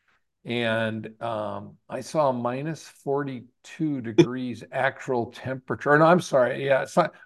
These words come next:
minus thirty-five actual temperature in Yorkton, Saskatchewan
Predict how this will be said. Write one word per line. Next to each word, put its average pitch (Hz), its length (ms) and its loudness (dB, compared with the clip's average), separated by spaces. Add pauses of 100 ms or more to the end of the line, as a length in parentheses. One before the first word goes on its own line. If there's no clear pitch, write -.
minus 196 320 8
thirty-five 156 1040 6 (100)
actual 175 720 -2
temperature 143 1040 -2
in 123 300 2
Yorkton, 135 580 4
Saskatchewan - 880 -6